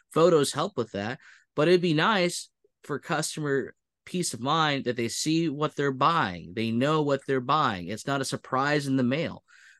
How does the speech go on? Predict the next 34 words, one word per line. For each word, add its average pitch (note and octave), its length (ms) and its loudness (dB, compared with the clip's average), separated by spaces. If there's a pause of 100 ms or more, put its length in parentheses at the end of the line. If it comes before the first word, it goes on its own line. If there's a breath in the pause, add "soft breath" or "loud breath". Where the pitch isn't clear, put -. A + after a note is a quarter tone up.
(140 loud breath)
Now, B2+ 380 0 (1200)
you D#3 160 -6
could E3 220 2
make D3+ 200 2
the C3 120 0
argument B2+ 600 0
the A#2 100 -4
stock B2+ 440 0
photo B2 240 2
guys, G#2+ 360 -4
they're A2+ 140 -4
gonna A#2 200 -2
take A2+ 360 -4
less A2 480 -2
money A2+ 340 0
than G2+ 120 -4
the G2 80 -6
guy G#2 240 -4
with G2 120 -6
actual F#2+ 460 -6
photos, G2+ 540 -2
'cause G#2 140 -12
the F#2+ 80 -10
guy A2+ 180 2
doing A2 240 -2
photos A2+ 360 -2
should F3 240 0
be E3 120 -2
charging B2 440 -2
more C3+ 240 2
than G2 160 -4
stock A#2 380 -6
photo C3+ 300 0
guy. F2+ 420 -12